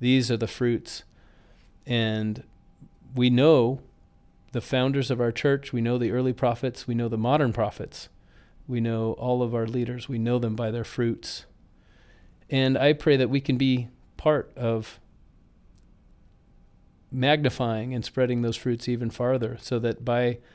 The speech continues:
our fruits, other people can know us.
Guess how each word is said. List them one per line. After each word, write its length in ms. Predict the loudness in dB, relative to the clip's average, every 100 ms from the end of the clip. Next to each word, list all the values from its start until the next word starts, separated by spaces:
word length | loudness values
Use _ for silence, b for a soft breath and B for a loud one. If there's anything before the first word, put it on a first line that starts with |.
| b b
our 260 | 6 8 6
fruits, 560 | 4 -4 -4 -10 -14 -16 b b b -4
other 200 | 0 0
people 500 | 0 -2 -2 -4 -10 _
can 200 | -4 -2
know 220 | 0 0
us. 520 | 0 -2 -2 -6 -14